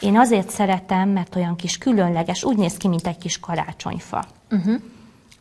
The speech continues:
Speaker 1: Oldalról.
Speaker 2: Ilyen hamar oda is köt hozzá?
Speaker 1: Ö, oda kell igazítani, forró. Látod, hogy egy picikét füstöl a ragasztó, most nagyon forró.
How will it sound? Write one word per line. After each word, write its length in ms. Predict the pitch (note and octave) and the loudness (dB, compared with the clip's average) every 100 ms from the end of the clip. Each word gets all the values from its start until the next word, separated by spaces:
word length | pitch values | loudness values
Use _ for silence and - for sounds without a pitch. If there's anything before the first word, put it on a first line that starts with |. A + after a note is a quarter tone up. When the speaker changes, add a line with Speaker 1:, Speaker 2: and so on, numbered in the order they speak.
| _ - | _ 4
Speaker 1:
Oldalról. 760 | G#3+ F#3+ F3+ E3+ F3 E3 F3+ - - _ - - | 6 6 4 4 2 0 -2 -8 -20 _ -18 -4
Speaker 2:
Ilyen 200 | A#3+ C4 | -2 0
hamar 240 | A#3 A3 | 0 0
oda 140 | G#3+ G3+ | 0 -2
is 220 | G3+ - | -4 -6
köt 240 | F#3+ F#3 | -10 -6
hozzá? 360 | A#3 B3+ G#3 F3 F3+ | -6 -4 -6 -4 -2
Speaker 1:
Ö, 420 | F3+ F3+ F3+ F3+ F#3+ - - G#4+ G#4 F3 - G4 - | 0 0 0 -2 -4 -8 -8 -6 -6 -8 -6 -4 0
oda 260 | C#4 F3+ | 2 2
kell 240 | F3 F3 F3 | 0 -2 -2
igazítani, 580 | F3+ F3+ F3+ - F3 | -4 -6 -6 -6 -6
forró. 460 | E3+ - F#3+ E3 D#3 | -2 4 4 4 2
Látod, 420 | F#3+ G3 - G#3+ | 2 2 0 -4
hogy 120 | G#3 | -4
egy 120 | G3+ - | -4 -2
picikét 500 | G#3 - F#3+ F#3 - | -2 -2 -4 -4 -4
füstöl 440 | F#3 F#3 - F3+ | -6 -4 -4 -2
a 80 | F3+ | -2
ragasztó, 500 | F3 G#3 A3 - F3 | -2 -2 -2 -4 -6
most 240 | F3 - | -6 -4
nagyon 320 | F#3+ D#3+ E3+ | -2 -2 -4
forró. 520 | F3+ - - - - | -8 -8 -8 -8 -12